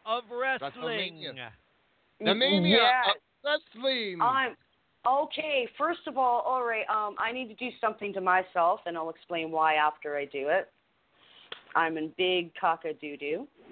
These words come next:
Speaker 3: Huge caca.
Speaker 2: <laughs>
Speaker 3: I,
Speaker 1: Wow.
Speaker 3: I missed the Rumble. I missed the Rumble and barely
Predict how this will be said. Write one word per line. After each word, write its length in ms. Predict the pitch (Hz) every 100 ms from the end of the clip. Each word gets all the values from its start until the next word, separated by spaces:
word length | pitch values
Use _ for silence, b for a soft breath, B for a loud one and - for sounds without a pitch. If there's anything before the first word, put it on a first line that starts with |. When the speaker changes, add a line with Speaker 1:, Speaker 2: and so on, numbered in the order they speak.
| - - - - -
Speaker 3:
Huge 360 | - - - -
caca. 240 | 156 - - - - - - - - - - - - - - - _ _
Speaker 2:
<laughs> 4000 | 165 - 165 180 - 180 202 202 - - - - - - - - - - - - - - - - - - - - - - - - - 170 _ - 165 - 175 - 180 180 - - - - - - - 453 - 359 339 - - - - - - - - - - - - - - 175 233 - 415 - - - 480 - 494 -
Speaker 3:
I, 520 | 285 302 302 302 294 294
Speaker 1:
Wow. 300 | 160 196 262
Speaker 3:
I 40 |
missed 220 | 277 285 294 _
the 100 | 302
Rumble. 840 | 269 254 254 262 240 247 240 240 -
I 160 | 190
missed 220 | 208 226 226 -
the 80 | 226
Rumble 600 | 208 196 196 202 196 -
and 200 | 190 190
barely 400 | 180 185 190 196